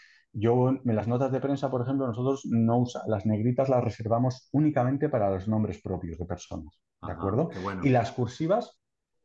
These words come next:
Speaker 1: para las declaraciones. La declaración, por ejemplo, Pedro, es un, un recurso que gusta mucho a los periodistas. ¿Por qué? Porque, vuelvo a lo mismo, ¿cuál es nuestro trabajo? Facilitar su trabajo, valga la redundancia, el copia-pega. Entonces,
Speaker 2: Sí.
Speaker 1: si tú ya le das las declaraciones de ese cardiólogo, por ejemplo, ta, ta, ta, ta,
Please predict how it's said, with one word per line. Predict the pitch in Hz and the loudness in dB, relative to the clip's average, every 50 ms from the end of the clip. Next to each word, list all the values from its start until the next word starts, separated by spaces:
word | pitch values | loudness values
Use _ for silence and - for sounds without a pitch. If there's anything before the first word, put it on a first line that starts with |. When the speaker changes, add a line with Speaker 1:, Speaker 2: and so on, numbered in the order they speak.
| _ _ - - | _ _ -8 -2
Speaker 1:
para | - - 110 104 | 0 2 4 4
las | 104 104 95 90 | 4 4 4 2
declaraciones. | 98 - 101 98 95 95 92 - 120 98 87 85 87 - - - - - | 2 2 2 4 4 2 2 2 0 0 0 -2 -6 -10 -16 -10 -2 0
La | 123 110 | 2 2
declaración, | 110 120 123 117 113 110 113 - - 190 220 208 | 2 2 4 4 2 2 2 0 0 0 0 2
por | 196 160 | 0 -2
ejemplo, | 147 - 185 196 202 196 175 | -4 -2 -2 -2 0 0 0
Pedro, | - 180 185 180 175 - - | 0 0 0 0 -2 -2 -2
es | - 127 - - - - _ _ _ - - - - - - - - | -4 -4 -6 -6 -12 -16 _ _ _ -14 -14 -14 -16 -20 -20 -6 0
un, | - 143 156 160 160 156 151 139 131 123 127 | 2 4 6 6 6 6 6 6 4 2 4
un | 139 143 147 | 4 4 4
recurso | 151 160 156 - 170 - 185 170 | 4 2 2 0 0 0 0 0
que | - 123 117 113 | 2 2 0 2
gusta | - 107 123 151 160 175 - 147 131 | 2 2 2 2 2 2 0 -2 0
mucho | 139 151 151 - 139 | 0 0 0 0 -2
a | 120 | -2
los | 120 - | -2 -2
periodistas. | - - 104 107 113 175 254 240 247 - - - - - - | -2 -2 -2 -2 0 0 0 -2 -2 -6 -14 -18 -14 -6 -2
¿Por | 120 113 113 | -2 0 2
qué? | - 190 127 | 2 0 2
Porque, | - 110 110 - 117 - - | 2 0 0 0 0 0 2
vuelvo | 113 127 160 175 175 | 2 4 4 4 4
a | 160 | 2
lo | 123 | 2
mismo, | 113 107 98 98 98 - | 2 0 -2 -4 -6 -2
¿cuál | - 180 185 | -2 0 0
es | 170 175 | 0 -2
nuestro | 175 165 - 170 | -4 -6 -6 -6
trabajo? | 156 165 180 180 151 - 98 | -2 0 0 0 0 0 -2
Facilitar | 95 - - 113 110 - 117 113 110 107 - 135 127 | -2 0 0 0 2 2 2 2 2 4 2 2 2
su | - - 117 - | 2 -2 -4 -2
trabajo, | - 92 85 85 - - - | 0 0 0 0 -2 0 0
valga | 101 104 101 | 2 4 4
la | 101 | 4
redundancia, | 98 101 101 98 95 92 87 - 101 101 - | 4 2 2 2 2 0 0 -2 -4 -4 0
el | - 120 - | 0 0 2
copia-pega. | 123 120 - 117 120 113 - 123 101 87 85 - - - - | 2 2 2 4 2 2 4 2 2 2 0 -4 -6 -20 -14
Entonces, | _ - 131 117 - - | _ -2 -2 0 0 0
Speaker 2:
Sí. | 120 | 0
Speaker 1:
si | 110 | 0
tú | - 170 | 2 2
ya | 190 220 220 | 2 2 2
le | 214 190 | 4 4
das | 139 98 87 - - | 2 2 0 0 0
las | 113 107 101 | 0 0 0
declaraciones | 107 113 110 113 107 104 104 107 - 151 170 170 180 156 | 0 -2 0 2 2 2 2 0 0 -2 -2 -2 -2 -2
de | 165 | -2
ese | 160 160 - - | -2 0 0 0
cardiólogo, | - 151 139 120 110 98 90 90 90 90 92 | 2 2 2 4 4 2 2 2 0 0 -2
por | 95 104 107 | -2 -2 -2
ejemplo, | - 131 123 104 95 | 0 0 2 2 2
ta, | 98 120 123 | 2 0 0
ta, | 139 139 | 0 -2
ta, | 151 160 | -2 0
ta, | - 220 277 - | -2 -2 -2 -4